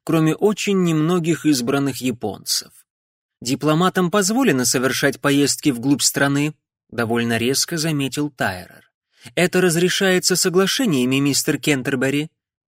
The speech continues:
«Тут все зависит от того, как понимать эти соглашения,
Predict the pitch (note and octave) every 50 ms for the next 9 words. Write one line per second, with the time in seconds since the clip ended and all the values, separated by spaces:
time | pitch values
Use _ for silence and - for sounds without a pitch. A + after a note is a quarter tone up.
0 | _ _ - C3 B2 A#2 - - - - - C3+ B2 A2+ G#2 B2+ B2 A#2 A#2+ A#2+
1 | A2 - B2+ B2 - B2+ G#2+ - _ - B2 A#2 A2+ B2 B2+ A#2+ A#2+ C3+ B2 A#2+
2 | - _ B2+ C3 C3+ C#3+ E3 A3 C4+ C#4 - - - - C3+ B2 B2 A#2+ A2+ -
3 | - A2+ B2 B2 B2 A#2 - - - A2 G#2 G2+ G2+ - - - - _